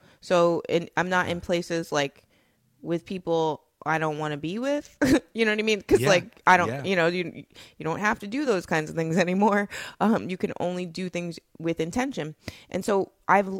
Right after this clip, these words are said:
Speaker 1: I've thought about boundaries now as, like, the front door to my house, as, as opposed to, you know, walls you're putting up. Like, no,
Speaker 2: Yeah.
Speaker 1: you don't, you don't get to come in
Speaker 2: Very
Speaker 1: unless I
Speaker 2: good.
Speaker 1: let you in. And
Speaker 2: That's right.
Speaker 1: like, you know, and, and sort of just being protective that way, even to the point where, like, I put my phone on the charger and, like, turn it over,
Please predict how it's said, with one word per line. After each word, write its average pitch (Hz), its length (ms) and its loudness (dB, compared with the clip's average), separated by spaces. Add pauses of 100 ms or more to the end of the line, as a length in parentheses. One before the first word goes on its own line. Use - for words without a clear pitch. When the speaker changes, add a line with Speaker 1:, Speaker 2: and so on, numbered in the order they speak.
Speaker 1:
I've 185 180 0
thought 240 320 -2
about 220 240 0
boundaries 170 540 -4
now 156 500 -2
as, 160 220 2
like, 160 180 -2
the 165 100 -2
front 180 360 -6
door 175 220 2
to 165 60 -2
my 143 140 -2
house, 156 600 -4
as, 165 120 0 (140)
as 165 140 2
opposed 175 420 -4
to, 156 380 -2 (520)
you 185 140 -4
know, 156 100 0
walls 139 520 0
you're 143 80 -6
putting 143 320 -2
up. - 260 -2
Like, 139 300 2 (420)
no, 254 220 2
Speaker 2:
Yeah. 196 80 -4
Speaker 1:
you 233 80 -2
don't, 254 180 0
you 233 180 -4
don't 233 200 0
get 233 140 0
to 233 60 -6
come 233 180 2
in 196 180 0 (800)
Speaker 2:
Very - 0 -
Speaker 1:
unless 175 260 2
I 185 200 6
Speaker 2:
good. 185 40 4
Speaker 1:
let 247 220 2
you 175 120 0
in. 139 260 -2 (320)
And 175 220 4
Speaker 2:
That's 180 100 0
right. 175 120 6
Speaker 1:
like, 175 220 0
you 208 160 2
know, 175 180 2
and, 190 200 2
and - 160 0
sort 202 160 -2
of 180 100 -2
just 180 220 -8
being 180 180 -2
protective 170 480 -6
that 185 180 2
way, - 140 -2
even 269 260 0
to 262 100 -6
the 214 60 -6
point 196 240 -2
where, 175 100 2
like, 160 160 2
I 156 80 0
put - 180 -2
my 160 100 2
phone 165 200 -4
on 160 60 -4
the 156 80 -4
charger 160 360 -2
and, 151 120 -2
like, 143 140 -6
turn 147 160 -6
it 135 100 -6
over, 110 420 -4